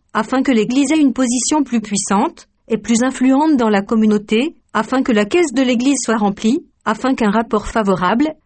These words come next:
soit fait parmi les autres assemblées. Quand les églises et les pasteurs prient pour un réveil, c'est le plus souvent avec des motifs aussi bas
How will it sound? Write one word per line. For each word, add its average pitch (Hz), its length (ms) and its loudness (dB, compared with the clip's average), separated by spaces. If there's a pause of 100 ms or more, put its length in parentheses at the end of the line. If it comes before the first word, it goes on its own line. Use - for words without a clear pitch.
soit - 220 -2
fait 214 140 -2
parmi 214 320 2
les 214 180 2
autres 277 320 -2
assemblées. 170 540 0 (1600)
Quand 220 140 0
les 214 240 2
églises 254 300 0
et 269 60 2
les 262 100 2
pasteurs 320 540 0
prient 254 200 -2
pour 220 200 -2
un 196 80 2
réveil, 226 580 2
c'est - 140 -2
le 220 120 2
plus 285 240 0
souvent 285 360 0
avec 208 240 0
des 214 120 2
motifs 202 440 0
aussi 262 240 0
bas 214 300 0